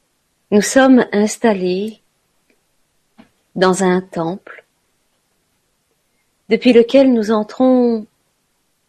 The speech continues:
en résonance avec vous, chacun de vous,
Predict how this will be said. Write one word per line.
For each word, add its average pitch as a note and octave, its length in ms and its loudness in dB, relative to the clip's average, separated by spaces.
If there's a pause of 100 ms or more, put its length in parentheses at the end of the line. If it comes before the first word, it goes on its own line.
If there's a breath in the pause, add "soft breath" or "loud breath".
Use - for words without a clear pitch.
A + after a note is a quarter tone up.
(120)
en G3 140 0
résonance A3+ 1000 -2
avec F#3 320 -8
vous, D#3 240 -12 (480)
chacun A#3 640 -4
de G3 140 -8
vous, D#3 260 -12